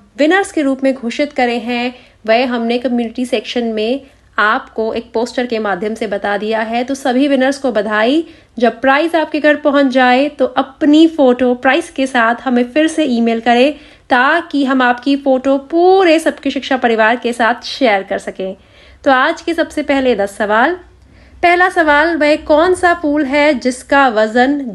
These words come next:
दस किलोग्राम तक होता है? जी हाँ, टेन केजीज तक। कौन सा ऐसा फ्लावर है जिसका वेट होता है? इसका जवाब है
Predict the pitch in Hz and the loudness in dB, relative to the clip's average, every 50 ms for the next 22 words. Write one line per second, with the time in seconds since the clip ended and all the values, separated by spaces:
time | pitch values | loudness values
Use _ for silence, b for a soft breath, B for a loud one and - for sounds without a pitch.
0 | 175 - - 277 302 359 339 - - - - _ _ _ _ _ _ _ - - | -12 -6 0 0 0 0 0 -4 -12 -20 -20 _ _ _ _ _ _ _ -20 -20
1 | - _ _ _ - 277 285 285 277 269 294 294 285 240 208 247 233 220 220 220 | -20 _ _ _ -2 2 4 4 6 6 6 4 4 2 0 0 2 2 2 2
2 | 226 247 254 247 - - 226 226 226 - - - 208 202 - 196 190 208 196 185 | 0 0 -2 -4 -4 -4 -4 -4 -4 -8 -10 -8 -6 -4 -4 -4 -4 -4 -4 -6
3 | 180 165 - 233 247 247 226 233 233 226 233 208 185 160 - _ _ _ _ - | -6 -4 -2 0 0 0 0 0 -2 -2 -2 -4 -6 -10 -14 _ _ _ _ -10
4 | - - 302 277 277 294 320 330 330 330 - 269 254 240 202 240 247 226 214 208 | -4 0 0 0 0 0 -2 -2 -2 -2 0 0 0 0 0 0 -2 -2 -2 -6
5 | - - 220 196 202 202 - B B B B B B B - 285 294 320 330 330 | -6 -2 -2 -2 -2 -4 -12 B B B B B B B 2 2 4 4 2 2
6 | 359 359 330 330 339 330 330 - 277 247 240 240 247 277 254 262 269 269 269 240 | 2 0 0 2 0 -2 -2 0 0 0 2 2 0 0 0 0 -2 -2 -2 -4
7 | 233 - - 262 240 190 175 202 220 247 269 262 - - 240 233 233 - 220 214 | -6 -2 0 0 0 0 0 0 0 0 0 -2 -4 -6 -6 -6 -4 -2 -2 -2
8 | 220 202 208 202 208 220 247 269 - B B B B B B B B B B B | -2 -2 -2 0 0 0 0 -2 -6 B B B B B B B B B B B
9 | 240 240 - - 220 196 208 196 214 208 214 214 220 233 240 247 262 285 277 | -8 -6 -2 0 0 0 0 0 0 0 0 0 2 2 2 2 2 0 -4